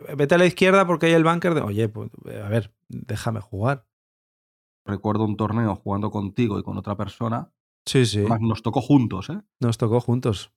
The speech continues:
Speaker 2: Que durante dos, tres hoyos fueron más o menos, en dos, tres hoyos, no paraba de darme consejos. Y recuerdo que entre un hoyo y otro iba contigo ya diciéndote, "Es que no puedo más". Digo, "Al siguiente consejo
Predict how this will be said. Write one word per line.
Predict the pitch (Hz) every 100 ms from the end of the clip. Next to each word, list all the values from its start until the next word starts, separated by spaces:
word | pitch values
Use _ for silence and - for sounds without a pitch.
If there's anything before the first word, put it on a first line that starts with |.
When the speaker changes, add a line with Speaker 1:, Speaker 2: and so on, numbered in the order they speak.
| _ _ _
Speaker 2:
Que | 143 127
durante | 120 117 117 113
dos, | 123 -
tres | 139 -
hoyos | 135 160
fueron | - 156 143
más | 117
o | 127
menos, | 180 143
en | 113
dos, | 127
tres | 135 117
hoyos, | 151 170 220 - _ _ _ _ _ _ -
no | 120 131 156
paraba | 165 160 170 233 233 _ -
de | 117 110
darme | 110 123
consejos. | 113 - 90 104 104
Y | 147 135
recuerdo | 135 123 143 170 190 240 254 _ _ _
que | 131 131 127 - -
entre | 139 135 120 143
un | 170
hoyo | 170
y | 143
otro | 143 170 208 226 - _ _ -
iba | 147 175
contigo | 151 120 139 131 131
ya | 160 190 -
diciéndote, | 135 117 123 110 107
"Es | -
que | 113
no | 110
puedo | 107 101
más". | 131 208 - -
Digo, | 110 117 110
"Al | 117
siguiente | 113 117 165 175
consejo | 151 131 190 233 277 269